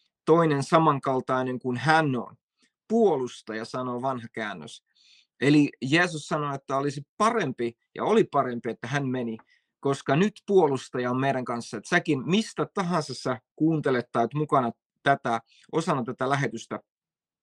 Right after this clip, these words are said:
niin, äh, kun sä oot antanut sun elämän Jeesukselle, niin Jumalan pyhä henki, puolustaja, nimi, jo-, jota Jeesus käytti hänestä, on meidän kanssa. Ja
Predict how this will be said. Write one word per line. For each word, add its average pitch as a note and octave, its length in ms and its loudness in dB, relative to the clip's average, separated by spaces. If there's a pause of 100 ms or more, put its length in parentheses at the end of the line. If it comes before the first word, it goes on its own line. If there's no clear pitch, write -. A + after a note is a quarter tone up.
(140)
niin, C3 280 0 (440)
äh, A2 280 -2
kun A#2+ 100 0
sä D3 160 4
oot C#3 180 2
antanut D#3 360 4
sun C#3+ 160 -2
elämän C3+ 380 2
Jeesukselle, B2+ 720 -2 (440)
niin A#2 320 -2
Jumalan D3+ 720 2
pyhä D3+ 320 0
henki, B2+ 560 -4 (120)
puolustaja, C3 840 2 (400)
nimi, C#3+ 400 2
jo-, B2 240 -2
jota B2 240 -2
Jeesus A#2+ 420 -2
käytti A2+ 400 -6
hänestä, A#2 520 -4 (460)
on F#3+ 300 6
meidän C#3 420 0
kanssa. B2+ 640 -6 (500)
Ja B2 340 2